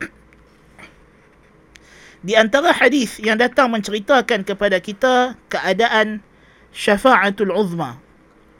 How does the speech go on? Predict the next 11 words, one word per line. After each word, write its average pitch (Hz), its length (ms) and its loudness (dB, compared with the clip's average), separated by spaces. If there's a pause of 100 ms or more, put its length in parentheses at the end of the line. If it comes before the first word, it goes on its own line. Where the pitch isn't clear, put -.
(220)
Syafaatul 208 720 2
uzma 226 320 -2
ini 277 400 -6 (1040)
ialah 226 320 2
keadaan 247 560 2
di 220 80 0
mana 240 400 0 (840)
Nabi 233 320 2
sallallahu 233 560 2
alaihi 214 240 2
wasallam 226 560 0